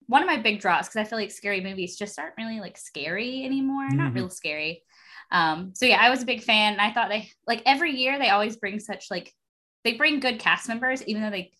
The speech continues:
Speaker 1: always kill off the new people, but they're
Speaker 2: Hmm.
Speaker 1: always just so perfect.
Speaker 2: <laughs>
Speaker 1: And I'm like, "I love this person. Like, I relate." And I wasn't even alive then. So. <laughs>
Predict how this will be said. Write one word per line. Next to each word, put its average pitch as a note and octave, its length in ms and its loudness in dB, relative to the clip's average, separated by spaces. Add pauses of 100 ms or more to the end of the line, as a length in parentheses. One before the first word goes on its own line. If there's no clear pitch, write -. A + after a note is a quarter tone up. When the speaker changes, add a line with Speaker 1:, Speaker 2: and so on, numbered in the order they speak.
(320)
Speaker 1:
always G3 280 4
kill F3+ 200 -2
off F3+ 180 0
the F#3 60 -8
new D#3 180 -6
people, D4+ 540 -10
but A3+ 120 -8
they're G#3 120 -2
Speaker 2:
Hmm. - 80 -4
Speaker 1:
always F#3+ 280 0
just - 380 -12
so C4 300 4
perfect. D3+ 680 -4
Speaker 2:
<laughs> - 0 -
Speaker 1:
And D3 100 -6 (200)
I'm A3 80 -2
like, G#3+ 140 0
"I G#3 80 6
love A#3+ 220 4
this A3 180 0
person. F#3+ 340 0
Like, F#3+ 120 6
I G#3 60 8
relate." G#3 440 2
And F#3 100 0
I F3+ 80 2
wasn't F3+ 460 -4 (420)
even F#3+ 200 0
alive D#3 260 2
then. - 240 -10
So. G#3+ 380 -4 (300)
<laughs> C#4 80 2